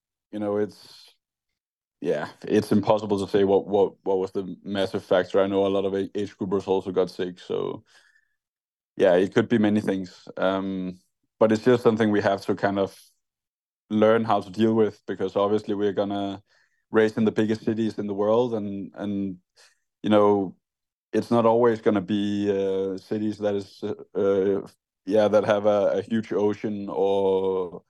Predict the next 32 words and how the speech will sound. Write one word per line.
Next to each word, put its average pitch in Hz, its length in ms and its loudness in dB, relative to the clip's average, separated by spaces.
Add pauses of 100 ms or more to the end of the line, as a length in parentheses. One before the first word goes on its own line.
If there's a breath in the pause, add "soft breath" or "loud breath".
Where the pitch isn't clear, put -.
(580)
fantastic 107 440 2
water 98 220 4
quality, 98 480 0 (220)
um, 95 580 0 (380)
running 101 280 2
through. 101 300 4
So 92 540 2 (100)
we 101 160 -4
just, - 600 -6 (280)
we 110 120 2
need 113 200 4
to 104 80 -4
find 101 220 -2
a 95 40 -8
solution 98 400 -2
where 95 200 2
we 98 100 -2
can 95 140 -8
actually 95 420 -4
perform 107 460 -2
well 113 320 2
and 98 280 -8
still, 101 440 -2 (840 soft breath)
like, 98 300 0 (1000)
have 92 340 0
the, 95 340 6
the 95 120 0
health 101 320 0
of 98 140 0
the 98 100 2
athletes, 95 640 -4
um, 95 640 -4